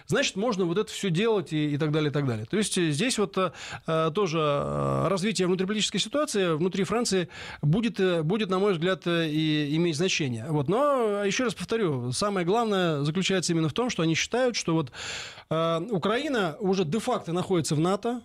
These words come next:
Они, как бы, с одной стороны, могут не брать на себя обязательства, с другой стороны, они используют её в военном отношении так, как даже ещё и не снилось им, условно говоря, два года назад, да? Вот. И в этом сло-, э, смысле можно вести такое сафари, они ж привыкли к этому.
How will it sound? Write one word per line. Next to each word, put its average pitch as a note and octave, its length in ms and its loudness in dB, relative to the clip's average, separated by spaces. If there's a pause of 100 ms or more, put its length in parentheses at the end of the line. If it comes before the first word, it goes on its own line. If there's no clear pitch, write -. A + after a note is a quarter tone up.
(180)
Они, E3+ 280 2
как D#3 100 -2
бы, D3 80 2
с - 80 0
одной G3+ 160 0
стороны, F3 260 2
могут E3+ 280 2
не F3+ 80 2
брать E3+ 220 0
на D3 60 -6
себя E3+ 140 0
обязательства, D#3 440 0
с - 20 -2
другой D#3+ 180 2
стороны, D#3 240 0
они D#3 160 2
используют D3+ 460 0
её D3 100 4
в C3+ 40 0
военном D#3 260 2
отношении D3+ 340 0
так, E3 220 -4
как C3+ 120 -8
даже D3 220 0
ещё D#3 180 0
и D#3 40 0
не E3+ 100 2
снилось A#3 420 0
им, A3+ 100 0
условно G3+ 260 0
говоря, F#3+ 180 2
два F3 160 0
года F3 160 0
назад, D#3+ 300 0
да? G#3+ 220 -2 (460)
Вот. E3 300 0 (140)
И A3+ 160 2
в G3+ 100 0
этом C4 240 0
сло-, B3 440 0
э, - 20 0
смысле A#3+ 420 -2
можно A3+ 300 0
вести G#3+ 260 -2
такое G#3+ 220 -2
сафари, F#3+ 440 -2
они D#3 120 -2
ж - 80 -6
привыкли A3+ 340 0
к B2+ 60 -2
этому. A#2+ 320 -8